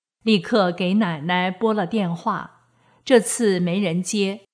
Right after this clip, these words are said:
我立刻求师父再加持我。过了一小时再打电话时，奶奶接了，和她简短聊了一下，就开始和她说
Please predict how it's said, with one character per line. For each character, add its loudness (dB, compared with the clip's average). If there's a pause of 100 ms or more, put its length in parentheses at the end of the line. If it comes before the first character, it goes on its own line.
(240)
我 2
立 2
刻 -2
求 -4
师 -4
父 -4
再 -4
加 -2
持 -6
我。 -6 (420)
过 4
了 4
一 0
小 -2
时 -4
再 -2
打 -6
电 -2
话 -6
时， -6 (220)
奶 0
奶 0
接 -2
了， -6 (340)
和 -2
她 2
简 -2
短 -2
聊 -4
了 0
一 -4
下， -2 (240)
就 2
开 -2
始 -6
和 -8
她 -4
说 -4